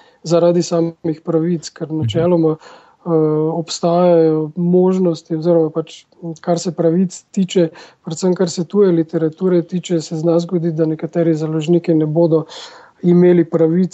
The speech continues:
Speaker 1: za izposojo oziroma da bodo imeli pravice samo za prodajo.
Speaker 2: Pa to potem v tej, eh, knjigarni bo še vedno samo Adobe I D ali je to, bo kakšni drugi formati tudi na voljo?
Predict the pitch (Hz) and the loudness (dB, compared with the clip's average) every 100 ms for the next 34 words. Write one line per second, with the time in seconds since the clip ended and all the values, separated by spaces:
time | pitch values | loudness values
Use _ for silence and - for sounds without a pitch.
0 | - 165 156 170 160 151 - 160 175 170 | -8 -12 -6 0 0 -2 -8 -8 -2 0
1 | 175 156 160 170 160 151 147 151 160 170 | 2 0 -2 -4 -4 -4 -8 -4 -2 -2
2 | 156 160 165 165 160 - 156 165 151 147 | -2 -2 -4 -4 -6 -8 -4 -2 -4 -6
3 | 160 156 151 139 131 131 _ _ _ _ | -8 -4 -4 -6 -10 -14 _ _ _ _
4 | _ - 117 147 139 139 - 156 139 127 | _ -8 -6 -6 -6 -8 -6 -6 -4 -6
5 | - 143 139 120 113 113 113 131 135 110 | -2 -2 0 -2 -2 -2 -4 -6 -4 -2
6 | 104 117 139 143 135 - 101 101 117 117 | -2 -2 -4 -6 -6 -8 -8 -4 -2 -2
7 | 117 117 113 107 - 104 104 120 151 - | 0 0 -2 -4 -6 -2 -2 -2 -6 -6
8 | 151 160 147 127 127 143 139 135 123 - | -6 -4 -2 -2 -2 -2 -2 -4 -6 -6
9 | 117 123 117 135 151 151 147 - - 107 | -4 -4 -4 -6 -6 -6 -8 -10 -6 -4
10 | 113 113 - 117 110 110 120 113 113 113 | -2 -4 -4 -6 -4 -4 -6 -4 -2 -2
11 | 110 107 101 95 113 110 - 85 85 80 | -2 -2 -2 -2 -4 -6 -6 -6 -4 -6
12 | 80 | -6